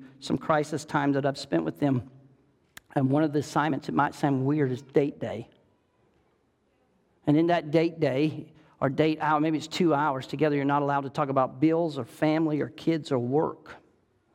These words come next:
You know, two hours together and you can't talk about those things. What are you gonna talk about? What are you gonna talk about?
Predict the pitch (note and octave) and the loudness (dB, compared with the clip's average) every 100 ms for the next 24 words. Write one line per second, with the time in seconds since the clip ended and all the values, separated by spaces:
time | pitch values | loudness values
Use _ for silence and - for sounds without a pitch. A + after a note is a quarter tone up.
0 | _ _ _ _ - E3+ D#3 - G3 E3 | _ _ _ _ 0 0 0 0 2 2
1 | E3+ D3+ D#3 D3 C#3 C3+ B2+ - E3 - | 0 -4 -2 0 2 0 -2 0 -2 0
2 | D#3+ C#3+ C3+ C3+ C#3+ C#3+ - E3 C#3 C3 | -2 0 0 0 -2 -4 -4 -2 0 0
3 | D3 C#3+ C3+ A2+ - D3+ A#2+ G#2+ F#2+ - | -2 0 -2 -4 -4 -4 -4 -4 -6 -10
4 | _ _ _ _ _ _ _ _ _ _ | _ _ _ _ _ _ _ _ _ _
5 | _ _ _ _ _ _ _ _ _ _ | _ _ _ _ _ _ _ _ _ _
6 | _ _ _ _ _ _ _ _ _ _ | _ _ _ _ _ _ _ _ _ _
7 | _ _ _ B3+ A#3+ _ _ _ _ - | _ _ _ _ _ _ _ _ _ -20
8 | _ _ _ _ _ _ _ _ _ - | _ _ _ _ _ _ _ _ _ 0
9 | E3+ C#3+ F#3 F3 A2+ E2 | 0 2 0 -2 -4 -6